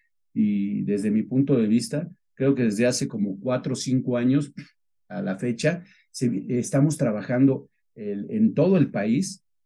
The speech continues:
muy, muy fuertemente en el, en el tema de las instituciones correccionales. Las áreas están poniendo un, un esfuerzo significativo en llevar el mensaje a las personas que necesitan un grupo de alcohólicos anónimos, que necesitan nuestro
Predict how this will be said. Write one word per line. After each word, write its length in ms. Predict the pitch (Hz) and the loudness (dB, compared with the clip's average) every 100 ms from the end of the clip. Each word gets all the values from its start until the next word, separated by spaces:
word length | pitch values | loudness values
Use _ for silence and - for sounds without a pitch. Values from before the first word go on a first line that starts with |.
| - | -6
muy, 420 | 123 156 233 233 | 0 4 6 4
muy 260 | 156 151 190 | 4 4 4
fuertemente 880 | - 165 180 147 123 139 147 143 120 | 2 -2 0 4 6 6 4 2 2
en 100 | 101 | 2
el, 260 | 95 95 | 0 -2
en 120 | 95 | -2
el 140 | 101 95 | -4 -2
tema 260 | 127 135 | 4 4
de 80 | 127 | 4
las 220 | 104 95 | 0 -2
instituciones 720 | 107 95 98 104 - 117 123 - | -8 -8 -10 -8 -6 0 0 -2
correccionales. 720 | 113 98 95 101 101 117 143 | -8 -10 -8 -6 -4 -2 0
Las 220 | 110 95 | -2 -4
áreas 340 | 117 123 117 | -4 -4 -6
están 320 | 104 - 113 113 | -10 -8 -6 -2
poniendo 340 | 113 117 117 | 0 2 2
un, 340 | 117 107 98 - _ _ | 4 2 0 -12 _ _
un 200 | - 131 | 2 4
esfuerzo 600 | 135 - 120 120 - 120 113 113 101 | 4 2 -2 0 0 0 4 6 4
significativo 1120 | - 113 110 104 113 - 110 - 127 135 156 - _ - | 2 0 2 2 0 -4 -6 -2 0 2 -2 -6 _ -6
en 140 | 107 | 0
llevar 240 | 110 123 | 2 4
el 140 | 143 135 | 6 6
mensaje 480 | 113 104 120 - 131 | 6 2 -4 -4 -4
a 20 | |
las 160 | 101 | -6
personas 460 | - 95 110 117 117 | -8 -8 -2 -2 -2
que 120 | - | -4
necesitan 680 | 92 92 95 - 151 - 113 | -4 -4 -6 -6 -6 0 4
un 120 | 120 | 4
grupo 380 | 113 117 110 113 | 4 2 2 -4
de 80 | 101 | -6
alcohólicos 540 | 90 107 107 98 95 | -6 -8 -8 -6 -8
anónimos, 500 | 95 95 107 110 120 | -6 -4 0 0 -2
que 120 | - 110 | 0 -2
necesitan 500 | 104 139 139 139 117 | -2 -2 0 2 0
nuestro 420 | 98 104 95 | -2 -8 -12